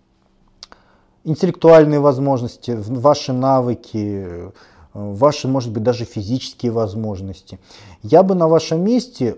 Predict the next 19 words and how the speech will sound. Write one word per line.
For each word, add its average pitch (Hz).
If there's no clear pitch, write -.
<clears throat> -
если 151
у -
вас 151
есть 151
свободная 147
сумма, 147
а, 110
изучал 165
бы 180
какую-то 156
новую 170
специальность, 113
какой-то 160
новый 143
навык, 117
возможно, 131
новый 139
язык, 117